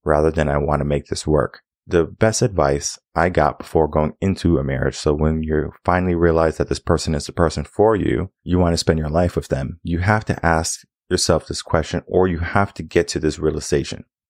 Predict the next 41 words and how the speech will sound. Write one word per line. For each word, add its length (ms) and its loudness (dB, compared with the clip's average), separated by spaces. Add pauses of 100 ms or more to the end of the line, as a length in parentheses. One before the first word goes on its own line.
(160)
And 100 0
the 80 0
realization 640 2
or 80 -6
the 80 -10
question 440 -2
is, 380 -6 (200)
"Will 340 2
I 580 0
do 480 0 (160)
anything 640 0
and 140 -6
everything 400 -2
for 200 -2
this 140 -4
person?" 480 -4 (180)
Or 260 4
you 200 -4
can 320 -4
say, 460 0 (300)
"There's 280 2
only 220 0
one 380 0
person 420 0
that 180 -2
I 80 2
have 200 0
to 80 -2
do 360 0 (320)
everything 480 0
and 160 -6
anything 440 -2
for, 420 -2
and 100 0
I 80 4
will 240 2
do 160 -2
anything 440 -2
and 120 -6
everything 340 -4
for." 420 -2